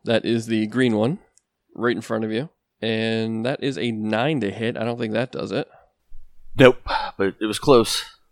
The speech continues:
Speaker 1: And he comes in again with a five. No? No. Okay. And now the other one to your right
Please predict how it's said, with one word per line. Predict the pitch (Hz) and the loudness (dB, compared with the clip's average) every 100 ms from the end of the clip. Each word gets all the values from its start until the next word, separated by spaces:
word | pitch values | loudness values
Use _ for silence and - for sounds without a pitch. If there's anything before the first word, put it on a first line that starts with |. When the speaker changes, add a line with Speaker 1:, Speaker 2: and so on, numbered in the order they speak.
| - | 0
Speaker 1:
And | 117 113 | 2 2
he | 120 | 0
comes | 117 139 131 131 | -2 -2 0 0
in | |
again | 127 113 123 131 | -2 0 2 2
with | 113 | 0
a | 101 - - - | -4 -10 -20 -2
five. | 95 95 92 92 95 90 92 - - - - _ _ _ _ _ | 2 2 2 -2 -4 -10 -14 -18 -20 -20 -20 _ _ _ _ _
No? | - 131 131 - | -2 -2 -2 -6
No. | 107 110 104 - | -4 -2 -2 -6
Okay. | 107 - - _ - - - - _ _ _ - | -6 -8 -20 _ -20 -20 -20 -20 _ _ _ 0
And | 113 107 110 | 2 4 4
now | 120 120 | 4 4
the | 117 117 | 2 0
other | 165 160 | 2 2
one | 113 110 104 131 - _ _ _ _ _ | 2 0 0 -6 -10 _ _ _ _ _
to | - 117 | -6 0
your | 110 107 104 | 2 2 0
right | 107 110 135 - | 2 2 0 -6